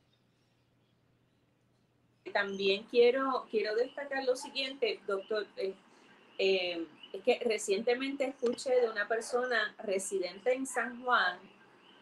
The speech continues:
que precisamente acudió a, al Hospital La Concepción para hacerse una cirugía de reemplazo de cadera.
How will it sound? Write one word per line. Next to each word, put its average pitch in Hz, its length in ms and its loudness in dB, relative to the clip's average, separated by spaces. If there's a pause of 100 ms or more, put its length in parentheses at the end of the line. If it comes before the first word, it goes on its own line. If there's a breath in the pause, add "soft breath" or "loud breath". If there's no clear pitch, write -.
(480)
que 208 480 6 (320)
precisamente 233 760 0
acudió 233 640 4 (200)
a, 185 440 4
al 196 120 4
Hospital 196 400 0
La 269 100 -4
Concepción 285 640 -2
para 208 180 0
hacerse 190 320 -8
una 247 160 -6
cirugía 254 380 -4
de 262 100 -8
reemplazo 220 520 -6
de 247 120 0
cadera. 160 560 -2